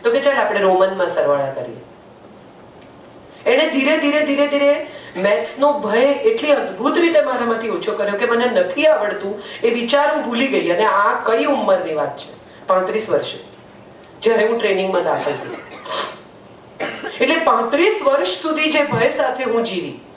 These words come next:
વ્યક્તિ તરીકે, એને એક વિચાર આપીને એને remove કરી નાખ્યો કે, "ચલ, આપણે સમજીએ કે તને શેની બીક લાગે છે, તને કેમ એવું લાગે છે કે તને maths નહીં આવડે?"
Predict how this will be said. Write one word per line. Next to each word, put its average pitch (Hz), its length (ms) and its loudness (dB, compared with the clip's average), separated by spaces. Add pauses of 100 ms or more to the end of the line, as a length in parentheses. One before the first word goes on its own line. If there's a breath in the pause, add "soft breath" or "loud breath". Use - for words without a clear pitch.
(160)
વ્યક્તિ 208 340 0
તરીકે, - 440 -2 (640 loud breath)
એને 220 120 0
એક 240 180 -2
વિચાર 269 360 0
આપીને 269 460 -2 (400)
એને 180 140 0
remove 165 340 -4
કરી 135 200 -10
નાખ્યો 123 280 -20 (1400)
કે, 226 120 0
"ચલ, 202 160 2 (800)
આપણે 220 240 0
સમજીએ 180 500 0
કે 233 80 -6
તને 185 200 2
શેની 226 300 -2
બીક - 220 -8
લાગે 123 240 -8
છે, - 140 -18 (1800)
તને 302 180 2
કેમ 392 220 2
એવું 349 200 2
લાગે 220 240 2
છે 202 100 -2
કે 190 180 0
તને 175 80 -4
maths 156 320 -4
નહીં 131 160 -8
આવડે?" - 260 -16